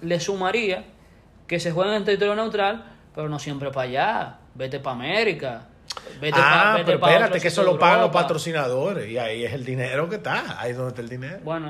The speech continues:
Speaker 1: eso es lo único que yo quisiera para que
Speaker 2: Pero tú te
Speaker 1: como que
Speaker 2: imaginas una
Speaker 1: expanda más.
Speaker 2: Supercopa cerca de aquí, en Miami.
Speaker 1: Una locura.
Speaker 2: En Miami, por
Speaker 1: Una
Speaker 2: ejemplo.
Speaker 1: locura. Pero el último clásico que se jugó aquí,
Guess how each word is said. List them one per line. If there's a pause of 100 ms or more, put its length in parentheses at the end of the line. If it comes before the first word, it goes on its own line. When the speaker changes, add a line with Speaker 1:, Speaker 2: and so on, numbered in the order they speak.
Speaker 1:
eso
es
lo
único
que
yo
quisiera (260)
para
que
Speaker 2:
Pero
tú
te
Speaker 1:
como
que
Speaker 2:
imaginas
una
Speaker 1:
expanda
más.
Speaker 2:
Supercopa
cerca
de
aquí, (200)
en
Miami.
Speaker 1:
Una
locura.
Speaker 2:
En
Miami,
por
Speaker 1:
Una
Speaker 2:
ejemplo.
Speaker 1:
locura.
Pero
el
último
clásico
que
se
jugó
aquí,